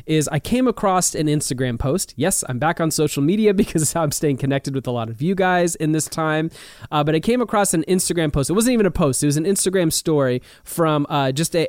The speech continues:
a hero of mine, a guy I look up to. He's a pastor and I think re-, really prophetic voice in our time and place. He's up in Portland,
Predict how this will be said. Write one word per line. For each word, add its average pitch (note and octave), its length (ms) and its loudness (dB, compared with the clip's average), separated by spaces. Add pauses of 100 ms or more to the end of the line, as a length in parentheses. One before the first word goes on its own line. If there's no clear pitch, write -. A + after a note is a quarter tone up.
a D3 80 0
hero G3+ 480 2
of D3+ 140 0
mine, D3+ 300 0
a C#3+ 40 0
guy D#3 240 -2
I D#3+ 160 0
look D#3 260 0
up D3 160 -2
to. D3 160 0
He's C3 200 -2
a B2+ 40 -4
pastor D#3+ 640 -2 (280)
and C3+ 140 -6
I D#3+ 160 0
think E3 360 -2
re-, F3+ 360 0
really F#3 260 4
prophetic D3+ 480 -2
voice C#3+ 320 0
in C#3 80 -2
our C#3 100 0
time C#3 280 -2
and C3 100 -2
place. C#3 260 -2
He's C#3+ 120 0
up F3+ 120 0
in F3+ 100 0
Portland, E3+ 580 0